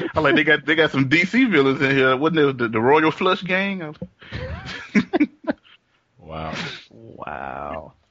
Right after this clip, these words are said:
Speaker 3: That, that, that, I, that's why all the, um, <laughs> all the Avengers leaked pictures don't have any Iron Man in them.
Speaker 2: <laughs>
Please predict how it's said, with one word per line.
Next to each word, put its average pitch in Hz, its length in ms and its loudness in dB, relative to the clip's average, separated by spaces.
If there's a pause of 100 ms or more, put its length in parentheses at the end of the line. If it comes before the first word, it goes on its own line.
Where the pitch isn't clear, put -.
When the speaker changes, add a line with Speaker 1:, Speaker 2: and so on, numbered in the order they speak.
(1500)
Speaker 3:
That, 147 160 0
that, 135 200 2
that, 165 180 4
I, 147 160 4
that's 147 280 0
why 151 200 4
all 113 220 4
the, 113 180 2
um, 101 340 -2 (680)
<laughs> - 440 -8
all 120 140 2
the 123 140 4
Avengers 120 500 2
leaked 110 260 -2
pictures 107 380 -6
don't 110 180 -4
have 107 180 -2
any 107 160 -2
Iron 110 340 -2
Man 98 180 -2
in 98 120 -4
them. 104 220 -2 (600)
Speaker 2:
<laughs> 139 1200 0